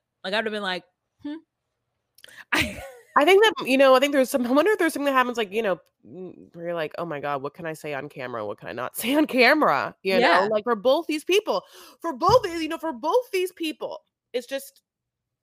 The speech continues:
Speaker 2: this so-, society oppresses certain
Speaker 1: Mm-hmm.
Speaker 2: demographics, and both
Speaker 1: Mm-hmm.
Speaker 2: these people come from a very oppressed demographic that is un-
Speaker 1: Yeah.
Speaker 2: And so, but yeah, then we're just watching them attack each other, so,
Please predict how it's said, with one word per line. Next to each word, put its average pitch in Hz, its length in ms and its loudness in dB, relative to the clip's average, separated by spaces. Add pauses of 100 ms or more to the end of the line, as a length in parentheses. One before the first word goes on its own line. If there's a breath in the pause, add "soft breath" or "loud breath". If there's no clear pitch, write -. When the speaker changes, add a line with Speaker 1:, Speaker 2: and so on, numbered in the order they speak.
(440)
Speaker 2:
this 254 240 -8
so-, 294 180 -6
society 349 460 -6
oppresses 190 840 -10
certain 185 580 -14 (100)
Speaker 1:
Mm-hmm. 170 320 -8
Speaker 2:
demographics, - 440 -12
and 170 400 -8
both 214 180 -4
Speaker 1:
Mm-hmm. - 160 -16
Speaker 2:
these 392 180 -20
people 185 320 -12
come 208 280 -10
from 185 180 -10
a 170 60 -8
very 208 340 -6
oppressed 170 440 -10
demographic 139 600 -10 (140)
that 151 160 -6
is 135 140 -8
un- - 160 -18
Speaker 1:
Yeah. 233 280 -6 (580 loud breath)
Speaker 2:
And 220 160 -4
so, 226 540 2 (360)
but 226 360 -2
yeah, 240 260 4
then 208 120 -2
we're 214 80 -2
just 202 140 -6
watching 190 260 -4
them 185 100 -8
attack 190 320 -8
each 170 160 -16
other, 156 360 -8
so, 151 600 -8